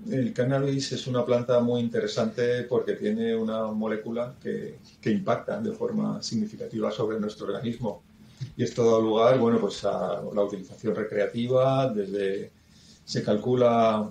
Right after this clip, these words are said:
al menos cinco mil, seis mil años a la utilización médica, a la utilización en rituales. Eh, tiene una larga historia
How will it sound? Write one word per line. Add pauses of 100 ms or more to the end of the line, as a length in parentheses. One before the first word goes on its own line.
(120)
al
menos
cinco
mil,
seis
mil
años (480)
a
la
utilización
médica,
a
la
utilización
en
rituales.
Eh,
tiene
una
larga
historia